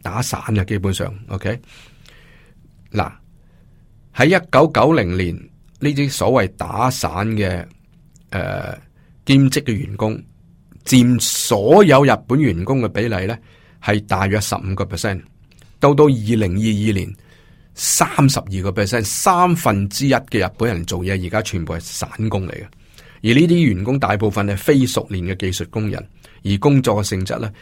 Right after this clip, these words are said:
都比較低端啲嘅。你睇到乜嘢呢？睇到日本呢，就開始淪為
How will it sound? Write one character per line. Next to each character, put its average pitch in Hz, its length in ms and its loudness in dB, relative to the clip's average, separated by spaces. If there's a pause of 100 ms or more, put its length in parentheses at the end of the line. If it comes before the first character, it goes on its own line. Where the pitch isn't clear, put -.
(180)
都 131 100 -2
比 92 240 -4
較 90 200 -2
低 98 320 -2
端 101 200 -4
啲 90 340 -6
嘅。 - 20 -14 (640)
你 101 120 -2
睇 104 200 -2
到 110 100 0
乜 127 100 0
嘢 110 160 0
呢？ 151 120 4 (680)
睇 104 180 0
到 117 180 0
日 92 40 -6 (100)
本 101 200 -2
呢， 120 120 -6 (240)
就 90 120 -6
開 117 220 -2
始 117 80 0
淪 98 480 -2
為 87 300 -10